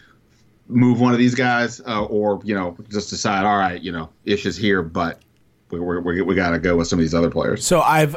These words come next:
Speaker 2: I, that, that, that'll bring me to my, my last one I got written down, if you wanna get to it.
Speaker 1: Go for it.
Speaker 2: Um,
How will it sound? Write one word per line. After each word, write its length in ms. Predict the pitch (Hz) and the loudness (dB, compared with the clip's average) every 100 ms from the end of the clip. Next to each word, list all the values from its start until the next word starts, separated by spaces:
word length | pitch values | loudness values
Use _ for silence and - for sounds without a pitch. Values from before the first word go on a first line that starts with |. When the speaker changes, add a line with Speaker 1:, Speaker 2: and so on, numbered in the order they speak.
| - | -2
Speaker 2:
I, 220 | 165 151 127 | 0 0 0
that, 280 | 151 135 | -2 0
that, 360 | 127 151 151 135 | 2 2 2 0
that'll 220 | 170 175 | 2 2
bring 280 | 160 160 156 | 4 4 6
me 120 | 160 | 6
to 140 | 151 151 | 4 2
my, 420 | 127 127 120 123 | 2 2 0 -4
my 200 | 117 123 | -6 -4
last 300 | 117 123 147 | 0 0 0
one 120 | 117 98 | 0 -2
I 60 | |
got 180 | 95 - | -6 -8
written 220 | 92 95 | -10 -10
down, 320 | 101 95 120 131 - | -8 -6 -8 -10 -12
if 100 | 110 | -4
you 100 | 113 | -2
wanna 160 | 101 | -2
get 200 | 95 120 - | -4 -6 -6
to 140 | - | -6
it. 120 | - _ - _ - - _ _ - - | -8 _ -20 _ -20 -20 _ _ -20 -4
Speaker 1:
Go 140 | 101 | -2
for 200 | 101 78 | 0 2
it. 40 | 107 | 2
Speaker 2:
Um, 560 | 147 131 120 113 95 | 4 4 2 -2 -4